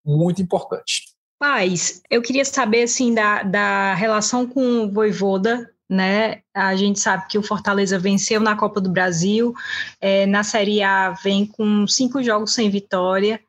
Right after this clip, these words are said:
Speaker 2: Então, assim, o que é que vocês conversaram, né? Assim, pensando em Série A do Campeonato Brasileiro, pensando nesse jogo contra o Internacional e na sequência do Brasileirão?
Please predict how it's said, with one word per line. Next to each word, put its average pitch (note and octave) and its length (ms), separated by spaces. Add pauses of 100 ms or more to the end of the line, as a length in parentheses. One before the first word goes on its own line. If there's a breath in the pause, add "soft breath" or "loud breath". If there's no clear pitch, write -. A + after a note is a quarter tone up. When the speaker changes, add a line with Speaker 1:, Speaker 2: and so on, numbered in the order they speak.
(200)
Speaker 2:
Então, A3 340
assim, A#3+ 380
o - 160
que B3 100
é A#3 80
que A3+ 100
vocês A#3 280
conversaram, A3 960 (200)
né? F#3+ 360 (120)
Assim, A3 380
pensando A3 500
em B3+ 80
Série A3 420
A G#3 140
do G3+ 100
Campeonato G3 500
Brasileiro, F#3+ 640
pensando A#3 440
nesse A3 440
jogo G#3 240
contra G#3 360
o G3+ 80
Internacional G3 920 (440 loud breath)
e B3 160
na C4 220
sequência A3+ 500
do G3+ 80
Brasileirão? G3 720